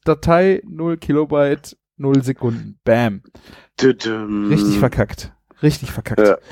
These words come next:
Speaker 2: Boah, und dabei haben wir so viele Rezepte getroppt. Wir haben so viele Ge-,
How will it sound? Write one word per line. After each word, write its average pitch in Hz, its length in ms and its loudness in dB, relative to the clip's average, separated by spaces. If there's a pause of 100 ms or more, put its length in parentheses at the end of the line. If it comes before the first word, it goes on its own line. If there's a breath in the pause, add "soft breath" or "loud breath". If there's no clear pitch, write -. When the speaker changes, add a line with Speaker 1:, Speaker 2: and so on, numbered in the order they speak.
(140 loud breath)
Speaker 2:
Boah, - 260 -10
und 113 180 -12
dabei 107 240 0
haben 107 140 0
wir 110 100 2
so 117 180 -6
viele 107 300 -6
Rezepte - 440 -4
getroppt. 95 480 -2
Wir 104 140 2
haben 104 160 -2 (380 loud breath)
so 123 260 2
viele 110 320 -2
Ge-, 107 200 -8